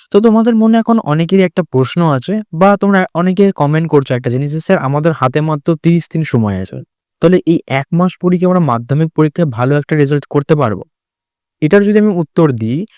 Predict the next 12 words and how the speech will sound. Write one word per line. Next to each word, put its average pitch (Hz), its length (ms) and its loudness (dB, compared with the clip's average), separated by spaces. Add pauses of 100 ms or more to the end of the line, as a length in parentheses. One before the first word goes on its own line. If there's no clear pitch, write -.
(220)
তাহলে 185 200 4
হয়তো 156 380 -2
তোমরা 190 240 4
নিজেদের 180 300 2
স্কুলে 170 480 0
বা 151 140 -2
নিজেদের 156 380 -2
ক্লাসে 143 400 -2
ফার্স্ট 180 320 0
হতে 117 140 -2
পারবে 107 280 -2
না, 151 180 -6